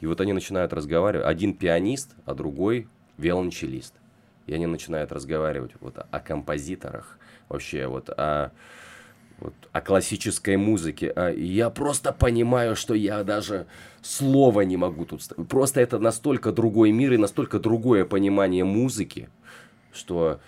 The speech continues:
я такой просто: «Господи», думаю, «не дай бог, вот ещё они так на меня внимание об-, ну, что-нибудь спросят меня». Я думаю: «Мама».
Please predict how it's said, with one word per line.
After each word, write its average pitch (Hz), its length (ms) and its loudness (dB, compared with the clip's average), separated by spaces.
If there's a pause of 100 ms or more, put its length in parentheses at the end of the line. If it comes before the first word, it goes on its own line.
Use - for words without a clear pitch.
(200)
я - 320 -14
такой - 240 -20
просто: - 260 -18
«Господи», - 880 -16
думаю, 90 260 -14 (120)
«не 78 180 -14
дай 90 160 -8
бог, 82 240 -4
вот 82 140 -4
ещё 78 380 -8
они 82 180 0
так 78 180 -4
на 87 80 0
меня 90 240 4
внимание 95 320 4
об-, 95 100 0
ну, 113 120 4
что-нибудь 101 240 2
спросят 120 560 8
меня». 78 340 2
Я 64 160 -8
думаю: - 260 -14
«Мама». 65 380 -8